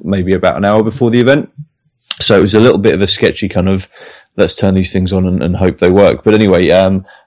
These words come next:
about six, not even six hours, about half a day before we actually kind of switched them on for the, the event, we discovered that there was, <laughs> uh, a bit of a memory leak.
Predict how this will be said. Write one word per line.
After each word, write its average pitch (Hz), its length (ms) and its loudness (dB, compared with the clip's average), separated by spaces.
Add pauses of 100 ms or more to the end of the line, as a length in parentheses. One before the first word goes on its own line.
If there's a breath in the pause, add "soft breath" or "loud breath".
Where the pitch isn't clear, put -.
about 98 320 2
six, - 920 -6 (720 loud breath)
not 123 360 0
even 90 140 0
six 87 260 -6
hours, 107 200 4
about 107 180 2
half 139 220 2
a 113 40 -4
day 101 160 2
before 98 400 -2
we 98 140 0
actually 95 220 -6
kind 95 140 -2
of 92 60 -2
switched - 260 -4
them 101 120 -2
on 98 140 0
for 95 140 -8
the, 92 300 0
the 101 160 -2
event, 92 380 -2 (540 loud breath)
we 107 80 2
discovered 95 440 0
that 95 100 -6
there 98 100 -4
was, 92 220 -2
<laughs> - 100 -6
uh, 95 320 2
a 101 100 -8
bit 92 160 -2
of 101 60 -6
a 101 60 -2
memory 113 280 0
leak. 85 380 -6